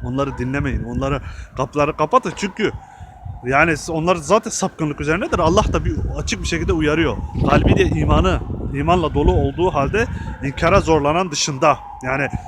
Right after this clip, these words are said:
imanı kalbinde var ama a-, gö-, dışarıda gizlemesi gerekir. Zorluk, baskı altında bugün zalim Çin belasını buldu Allah'tan çok şükür o zulmün sebeplerini. Ee, inşallah gerçeği görürlerse Allah onlara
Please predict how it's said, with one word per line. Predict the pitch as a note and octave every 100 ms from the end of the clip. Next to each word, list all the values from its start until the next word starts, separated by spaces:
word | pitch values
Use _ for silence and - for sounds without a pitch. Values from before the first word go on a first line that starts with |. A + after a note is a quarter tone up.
| - - D3+
imanı | F3 F3 C#3+
kalbinde | E3 D3+ E3 A3+
var | C#4+
ama | C4 - - - - -
a-, | C#3
gö-, | D#3+ C#3 F3+ - C#3
dışarıda | F#3 - D#3 F#3
gizlemesi | F#3+ F3 D#3+ F3 F#3+ B3 - - - - - B3
gerekir. | F3 C#3 C3 - B3+ F3+
Zorluk, | F3+ F#3+ A#3+ F#3
baskı | F3 -
altında | G3+ - F#3
bugün | F#3+ F#3 A3 - -
zalim | C3 D#3 F#3+ G#3+ G3 -
Çin | - G#3+ B2 - -
belasını | D3+ D#3 - E3+ D3
buldu | D3 D#3+
Allah'tan | C#3 B2+ - B2
çok | C3+
şükür | - - - - - - -
o | C#3+ C#3 B2+ - D3+
zulmün | D3+ C#3+
sebeplerini. | C3+ C#3+ C3+ - C#3+ F3
Ee, | D#4 - - - - - - C3 D3 D#3 D#3 D3+ D#3 D3+ C3+ - - F3+
inşallah | D#3 F3 D#3+ E3 -
gerçeği | E3 - G3+
görürlerse | E3 G3+ F3+ C3+ -
Allah | C4 G#3
onlara | F#3 E3+ F#3